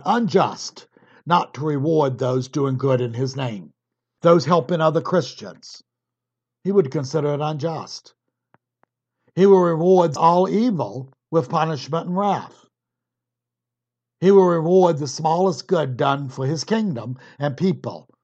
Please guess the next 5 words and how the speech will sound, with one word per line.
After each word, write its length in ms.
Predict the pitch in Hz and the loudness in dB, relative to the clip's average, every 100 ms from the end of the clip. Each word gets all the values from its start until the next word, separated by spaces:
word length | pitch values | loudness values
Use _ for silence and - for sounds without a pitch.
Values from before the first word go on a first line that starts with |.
| _ _ _ _ _ | _ _ _ _ _
His 220 | 160 131 | -4 -2
justice, 600 | - 156 143 - 190 - | 0 0 0 -4 -4 -4
holiness, 640 | - 165 160 147 165 - | 2 4 4 2 -4 -6
and 220 | - 139 131 | -8 -10 -4
character 680 | 180 185 135 107 - - | 0 0 -2 -6 -12 -12